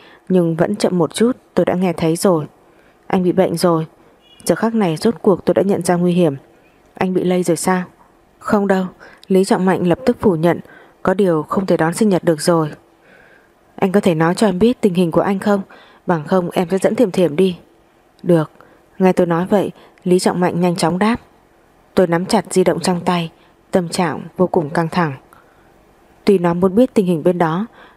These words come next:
nhưng tôi rất lo lắng. Thật sự rất sợ Lý Trọng Mạnh nói anh ấy đã bị lây bệnh rồi. Bởi vì trên mạng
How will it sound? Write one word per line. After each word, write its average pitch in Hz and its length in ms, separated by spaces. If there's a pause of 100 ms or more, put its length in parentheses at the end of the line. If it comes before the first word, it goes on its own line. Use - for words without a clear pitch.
nhưng 180 260
tôi 170 140
rất 233 220
lo 190 160
lắng. 175 280 (520)
Thật 202 140
sự 180 300
rất 254 180
sợ 175 260
Lý 190 140
Trọng 190 220
Mạnh 170 180
nói 180 360
anh 190 140
ấy 170 180
đã 202 100
bị 202 140
lây 180 120
bệnh 175 240
rồi. 151 340 (520)
Bởi 165 220
vì 170 160
trên 175 220
mạng 170 160